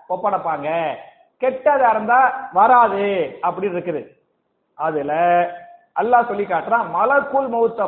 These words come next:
பார்த்துட்ட பிறகு ஒருவர் அல்லாஹ்விடத்திலே தௌபா செய்தால் அந்த தௌபா ஏற்றுக்கொள்ளப்படாது. துனியாவுலயே,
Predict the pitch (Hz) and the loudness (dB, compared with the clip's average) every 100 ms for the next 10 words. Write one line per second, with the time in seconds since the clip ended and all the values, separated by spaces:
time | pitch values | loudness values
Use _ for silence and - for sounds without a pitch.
0 | - 185 214 247 - - - 175 - 175 | -4 -2 0 -2 -4 -10 -6 -6 -4 -2
1 | 262 226 160 - - _ _ - 175 208 | -2 -2 -4 -10 -20 _ _ -10 -6 -4
2 | 208 196 165 208 226 202 185 185 180 151 | -2 -2 -2 -2 -2 -2 -2 -4 -6 -6
3 | 175 180 175 147 151 185 190 180 - - | -6 -4 -6 -8 -6 -4 -4 -6 -12 -20
4 | - 170 165 165 190 185 170 165 170 147 | -14 -8 -8 -6 -6 -4 -6 -8 -12 -12
5 | 139 131 127 120 - _ _ _ _ _ | -12 -12 -14 -16 -20 _ _ _ _ _
6 | _ _ 190 247 262 247 220 196 | _ _ -6 0 2 2 0 -2